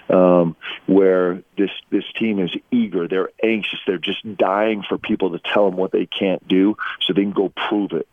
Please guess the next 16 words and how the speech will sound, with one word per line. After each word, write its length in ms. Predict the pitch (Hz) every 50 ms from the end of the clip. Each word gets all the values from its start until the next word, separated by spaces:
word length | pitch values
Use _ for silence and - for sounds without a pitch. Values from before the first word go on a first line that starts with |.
| _ _
And, 340 | - 92 95 95 92 87 98
um, 420 | 101 101 101 95 98 98 95 - - - - - - - - - - - -
you 80 | - 113
know, 80 | 110
when 140 | 110 110 113
you 100 | 113 117
get 240 | 110 - 123 117 117
a 60 | 123
group 500 | 117 110 113 117 123 139 139 135 - - - - - - - - - - -
that 120 | - 110 110
can 280 | - 123 117 113 104
rally 360 | 101 110 110 110 107 110 113 110
around 360 | 104 107 107 107 107 107 107
that 200 | 107 104 104 -
kind 200 | - 107 101 101
of 60 | 90